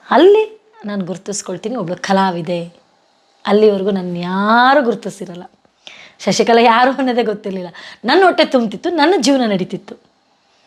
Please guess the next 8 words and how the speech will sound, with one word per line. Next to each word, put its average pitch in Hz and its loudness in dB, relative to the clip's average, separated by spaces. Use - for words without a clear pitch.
ನನ್ನ 190 2
ಜೀವನ 240 4
ನಡೀತಿತ್ತು, 269 -4
ನನಗೆ 262 -2
ಹೊಟ್ಟೆ 247 2
ತುಂಬ್ತಿತ್ತು 233 -6
ಅಷ್ಟೇ 226 -2
ಗೊತ್ತು. 202 -10